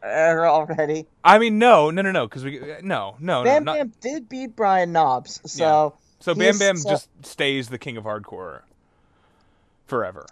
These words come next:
Speaker 1: Yeah.
Speaker 2: 'Cause he never
Speaker 1: Then he
Speaker 2: lost another
Speaker 1: joins the,
Speaker 2: match.
Speaker 1: he joins the Jersey Triad eventually, and then he's just like, "Well,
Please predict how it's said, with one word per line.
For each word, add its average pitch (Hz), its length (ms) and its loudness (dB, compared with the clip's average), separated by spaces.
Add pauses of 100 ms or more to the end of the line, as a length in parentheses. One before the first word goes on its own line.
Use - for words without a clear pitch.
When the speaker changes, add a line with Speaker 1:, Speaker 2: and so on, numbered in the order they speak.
Speaker 1:
Yeah. 233 520 2
Speaker 2:
'Cause 160 120 -12
he 175 60 2
never 165 180 2
Speaker 1:
Then 170 60 4
he 156 60 6
Speaker 2:
lost 160 120 6
another 214 160 0
Speaker 1:
joins 110 100 -8
the, 107 60 -14
Speaker 2:
match. - 280 -16 (360)
Speaker 1:
he 208 60 -10
joins 202 280 0
the 196 60 -12
Jersey 190 300 -6
Triad 180 380 4
eventually, 135 460 -8
and 139 100 -4
then 151 100 -6
he's 151 120 -10
just 143 180 -10
like, 127 100 -10
"Well, 120 140 -8